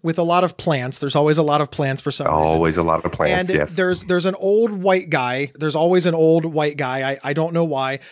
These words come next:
Speaker 1: who is sitting on a chair, a leather chair, high back usually, with a, a pad of paper. And you, for reasons unknown, lay down on a couch and
Speaker 2: <laughs>
Speaker 1: staring at the ceiling,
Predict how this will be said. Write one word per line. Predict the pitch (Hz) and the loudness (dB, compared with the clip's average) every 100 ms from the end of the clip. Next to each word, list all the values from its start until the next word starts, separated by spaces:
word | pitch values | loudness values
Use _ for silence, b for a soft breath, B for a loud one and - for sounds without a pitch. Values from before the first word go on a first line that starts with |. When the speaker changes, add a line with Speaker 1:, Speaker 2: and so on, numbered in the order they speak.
| B | B
Speaker 1:
who | 190 175 | 0 2
is | 160 - | 0 -6
sitting | - 226 233 262 | -2 2 2 0
on | 240 | 0
a | 247 | 0
chair, | - 175 156 151 165 B B B - | 2 2 2 0 -2 B B B -4
a | 185 | 0
leather | 202 247 196 | 2 2 2
chair, | 165 151 127 139 156 _ 156 165 | 0 -2 -2 -4 -8 _ _ -16
high | - 233 220 | -4 0 2
back | 170 165 170 | 4 2 0
usually, | 170 170 170 165 165 170 B - | -2 -4 -2 0 -2 -4 B -4
with | 180 | 0
a, | 175 170 | 2 0
a | 175 | -2
pad | 175 - 180 175 | -4 -2 0 0
of | 196 | -2
paper. | - 175 156 170 | -2 -2 -2 -2
And | 185 180 | -2 -2
you, | 180 311 277 170 190 240 _ | 0 2 2 2 2 -2 _
for | _ 185 165 | _ -6 -4
reasons | 165 190 190 170 | -2 -2 -2 -4
unknown, | 170 170 165 165 147 147 160 _ _ - | -4 -2 0 -2 -2 -6 -8 _ _ -6
lay | 165 240 247 | 0 2 2
down | 175 269 175 143 160 185 b b b | 2 2 0 -4 -6 -6 b b b
on | 180 175 | 0 0
a | |
couch | 170 - 294 156 202 - - B B B - | -2 -2 -2 -2 -2 -4 -4 B B B -4
and | 180 175 175 180 175 | 0 0 0 0 0
Speaker 2:
<laughs> | 156 | 0
Speaker 1:
staring | - - - 254 269 277 262 | 0 -4 0 2 4 4 2
at | 254 | -2
the | 240 | -4
ceiling, | - 254 220 165 156 | -2 0 2 0 -2